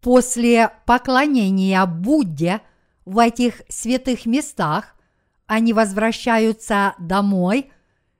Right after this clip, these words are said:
так же само, как и пришли.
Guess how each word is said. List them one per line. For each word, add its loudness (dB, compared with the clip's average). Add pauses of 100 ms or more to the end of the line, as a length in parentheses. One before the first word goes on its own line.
(180)
так 0
же -2
само, -2 (440)
как -2 (140)
и 0
пришли. -6